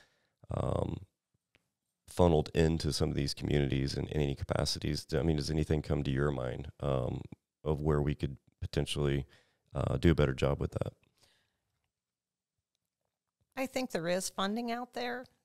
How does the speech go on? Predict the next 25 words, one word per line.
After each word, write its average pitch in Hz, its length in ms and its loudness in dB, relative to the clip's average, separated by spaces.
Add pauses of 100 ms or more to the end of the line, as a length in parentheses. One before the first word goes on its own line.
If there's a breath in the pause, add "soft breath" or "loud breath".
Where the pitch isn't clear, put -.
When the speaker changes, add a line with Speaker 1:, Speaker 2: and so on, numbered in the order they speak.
Speaker 2:
you 185 120 -10
know, 165 380 -4
critical 190 460 -2
infrastructure, 175 1200 -2
or, 110 760 -4 (300)
you 143 140 -14
know, 101 320 -8
I, 147 380 0
I 151 160 0
know 160 800 0
of, 143 260 0 (160)
of 151 320 -2
one 156 300 -2
lady 156 400 -2
that's 143 460 -6
trying 151 520 -4
to 147 240 -8
get, 143 260 -6 (460)
uh, 147 220 -6
childcare. 214 580 -4 (600 soft breath)
Um, 123 360 -12
her 175 180 -4
community 196 680 0
is 175 220 0
a, 175 380 0